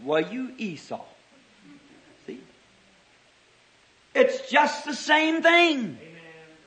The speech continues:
Despising the birthright. Why, he swapped it for a mess of pottage. And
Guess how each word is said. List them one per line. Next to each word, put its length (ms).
Despising 1300
the 140
birthright. 680
Why, 200
he 260
swapped 600
it 160
for 140
a 120
mess 320
of 160
pottage. 580
And 480